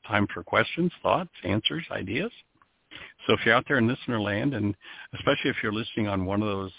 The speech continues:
stations where we can't see you, then our call-in number is five six three, nine nine nine, three five eight one. If you call that number, you'll be listening to the show directly.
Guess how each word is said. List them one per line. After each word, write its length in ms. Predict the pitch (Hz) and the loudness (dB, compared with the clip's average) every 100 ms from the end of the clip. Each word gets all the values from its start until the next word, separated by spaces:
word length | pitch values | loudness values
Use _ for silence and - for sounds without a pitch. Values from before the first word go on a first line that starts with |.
| - | -6
stations 440 | 120 120 - 95 87 | 0 0 0 -2 -4
where 160 | 92 90 | -6 -4
we 180 | 101 | -4
can't 300 | 107 104 98 101 - - - | -4 0 -2 -2 -12 -16 -10
see 60 | |
you, 420 | 127 98 95 156 - _ - - - - _ _ - | -2 0 0 -2 -6 _ -20 -20 -20 -20 _ _ -4
then 640 | 107 104 98 101 98 95 - _ _ _ _ - | 4 8 8 8 6 4 -2 _ _ _ _ -8
our 80 | |
call-in 380 | 104 - 123 151 | -2 4 4 6
number 260 | 104 104 135 | 4 2 -2
is 60 | - - | -6 -2
five 180 | 101 101 - | -2 -2 -6
six 160 | 95 - - | -12 -12 -10
three, 320 | 110 165 233 - _ _ _ _ _ _ _ - - | -6 -6 -6 -12 _ _ _ _ _ _ _ -20 -4
nine 440 | 107 107 117 131 | 0 2 4 4
nine 320 | 117 123 123 | 4 4 4
nine, 400 | 95 90 117 208 - _ _ _ _ _ _ _ _ _ - | 2 0 0 0 -4 _ _ _ _ _ _ _ _ _ -4
three 180 | 113 131 | 0 0
five 280 | - 110 117 | 4 4 6
eight 200 | 113 120 | 2 0
one. 260 | - 104 139 | -2 -2 -2
If 80 | 131 | -4
you 60 | 110 | -8
call 300 | - 135 170 | -2 0 2
that 140 | 175 | 2
number, 440 | 101 104 127 180 - _ - - _ | 0 -2 -2 -6 -10 _ -20 -20 _
you'll 140 | 107 98 | -4 0
be 100 | 98 | 0
listening 340 | 107 - 113 - | -2 2 2 2
to 60 | |
the 60 | 110 - | -2 0
show 120 | 113 | 0
directly. 560 | 135 143 101 - 170 | 0 -2 -2 -2 -4